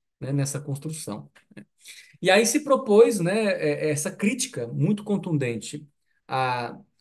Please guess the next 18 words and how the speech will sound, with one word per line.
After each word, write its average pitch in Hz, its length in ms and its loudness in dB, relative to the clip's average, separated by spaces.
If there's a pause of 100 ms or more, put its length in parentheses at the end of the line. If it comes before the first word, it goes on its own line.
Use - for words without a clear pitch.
(200)
à 170 120 4
redução 208 960 6
do 151 120 -4
ser 160 200 -2
humano 131 440 0
que - 120 -8
tá 143 160 -2
passando 143 460 0
por 147 120 -2
uma 135 140 -2
situação, 117 600 -6 (340)
eu 143 80 0
vou 147 100 2
chamar 135 360 -2
de 107 80 -8
sofrimento, 143 840 0
conflito, 143 680 -2
desorganização, 135 1200 -2